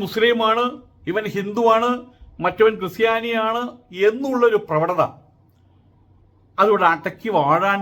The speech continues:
തുടങ്ങി. ആ ഒരു പ്രവണത ഈ സംഭവത്തിന് ശേഷം മതവിശ്വാസങ്ങൾ,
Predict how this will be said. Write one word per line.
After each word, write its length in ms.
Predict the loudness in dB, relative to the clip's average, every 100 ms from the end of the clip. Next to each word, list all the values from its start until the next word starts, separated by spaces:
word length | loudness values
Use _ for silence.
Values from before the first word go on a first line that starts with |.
| -6
തുടങ്ങി. 300 | -8 -8 -10 -2
ആ 40 | 0
ഒരു 120 | 0 -2
പ്രവണത 360 | -6 -8 -10 -12 -16 _ _ _ _ _ _ -4
ഈ 20 | 0
സംഭവത്തിന് 420 | -2 0 0 0 -2
ശേഷം 260 | -2 -4 -12 -20 _ _ _ _ _ _ _ _ _ _ _ _ _ _ _ _ -6 0
മതവിശ്വാസങ്ങൾ, 800 | 4 4 0 -2 -2 -2 -2 0